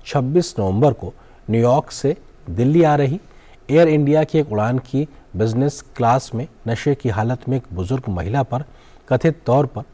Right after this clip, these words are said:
पेशाब कर दिया था। इससे पहले दिल्ली पुलिस को तकनीकी निगरानी के जरिए यह पता चला था कि आरोपी शंकर मिश्रा बेंगलुरु में है, जिसके बाद दिल्ली पुलिस ने उसको गिरफ्तार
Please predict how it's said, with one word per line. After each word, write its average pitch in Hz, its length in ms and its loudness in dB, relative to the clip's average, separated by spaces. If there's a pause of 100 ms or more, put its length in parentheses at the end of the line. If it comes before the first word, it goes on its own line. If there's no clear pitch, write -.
पेशाब 117 320 0
कर 85 160 -10
दिया 85 240 -10
था। - 180 -10 (640)
इससे - 240 0
पहले 151 280 -2 (180)
दिल्ली 135 280 4
पुलिस 131 320 0
को - 180 -8 (400)
तकनीकी 139 460 0
निगरानी 104 500 0
के 123 200 0
जरिए 92 420 -4
यह 101 180 -6
पता 101 300 -6
चला 131 260 0
था 170 160 -4 (420)
कि 135 60 0
आरोपी 131 440 2
शंकर 104 400 -4
मिश्रा 104 360 -4 (180)
बेंगलुरु 104 480 -2
में 95 140 -4
है, 147 140 -4 (400)
जिसके 143 240 0
बाद 143 220 2 (120)
दिल्ली 117 260 0
पुलिस - 400 2
ने 87 380 -12
उसको 101 320 -8
गिरफ्तार 104 500 -4